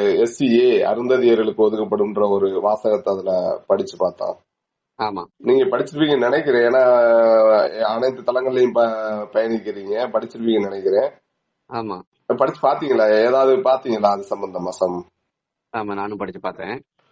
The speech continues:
Speaker 1: அதுல என்ன,
Speaker 2: அது
Speaker 1: என்னையா அதை நம்ம எப்படி எடுத்துக்கிறது? பதினாறு சதவீதம் வந்து, அஹ், அருந்ததியர்களுக்கு ஒதுக்கப்படும் அப்படின்ற மாதிரி ஒரு பதிவு அந்த நாம்ஸ்ல அது ஒரு வரியா வருது. அதை நம்ம எப்படி எடுத்துக்கிறது? பத்தொன்பதாவது பக்கத்துல இருக்கு அது.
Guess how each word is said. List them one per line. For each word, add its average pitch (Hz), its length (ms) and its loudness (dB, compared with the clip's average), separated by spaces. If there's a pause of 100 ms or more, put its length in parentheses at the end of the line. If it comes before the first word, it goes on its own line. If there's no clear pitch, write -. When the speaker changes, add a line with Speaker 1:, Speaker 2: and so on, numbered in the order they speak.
(120)
Speaker 1:
அதுல 143 480 2
என்ன, 151 240 2
Speaker 2:
அது 175 100 6
Speaker 1:
என்னையா 156 760 2
அதை 131 180 0
நம்ம 135 180 0
எப்படி 139 220 2
எடுத்துக்கிறது? 117 640 0
பதினாறு 127 500 4
சதவீதம் 139 500 0
வந்து, 135 540 2 (380)
அஹ், 117 120 4
அருந்ததியர்களுக்கு 127 680 2
ஒதுக்கப்படும் 113 760 -2
அப்படின்ற 110 400 0
மாதிரி 113 300 0
ஒரு 107 220 2 (800)
பதிவு 110 320 0
அந்த 110 320 0 (380)
நாம்ஸ்ல 110 480 -2
அது 107 240 0
ஒரு 110 300 0
வரியா 117 200 4
வருது. 98 320 -4
அதை 117 280 2
நம்ம 104 200 -2
எப்படி 110 280 0
எடுத்துக்கிறது? 95 340 -4
பத்தொன்பதாவது 135 720 0
பக்கத்துல 113 360 -2
இருக்கு 98 260 -2
அது. - 280 -4